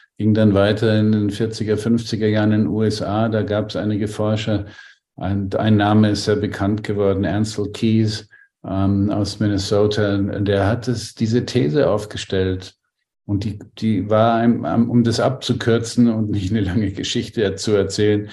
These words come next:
es war so plausibel, ja, also gesättigte Fettsäuren erhöhen unter kontrollierten Laborbedingungen den Blutcholesterinspiegel.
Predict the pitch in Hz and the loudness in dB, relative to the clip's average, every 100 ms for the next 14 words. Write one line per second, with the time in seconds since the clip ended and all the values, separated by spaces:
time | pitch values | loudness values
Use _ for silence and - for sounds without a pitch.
0 | - - - - 98 - - 92 101 127 | -18 -20 -16 -6 -6 -6 -6 0 4 4
1 | 123 123 - 107 98 92 117 131 113 101 | 4 2 2 0 2 2 2 4 4 2
2 | 85 80 82 - 95 104 117 131 98 104 | 0 -4 -8 -8 -2 0 4 4 2 0
3 | 95 101 101 98 107 104 101 123 - 117 | 0 0 0 -4 -4 -2 0 0 0 -4
4 | - 107 - 117 - 123 110 107 107 104 | -2 -4 -2 -4 -2 0 0 0 0 0
5 | 107 117 120 117 113 113 107 107 - - | 0 4 6 6 4 -2 -4 -6 -6 -10
6 | 98 90 - 110 107 110 113 117 117 107 | -8 -8 -2 0 0 2 2 4 4 4
7 | 104 101 117 113 101 110 107 107 101 104 | 4 2 2 0 0 2 2 2 0 -2
8 | 104 107 123 123 117 110 104 110 107 110 | -2 0 -2 -2 -4 -4 -2 -2 0 -2
9 | 107 - 110 107 104 | -2 -4 -4 -2 -4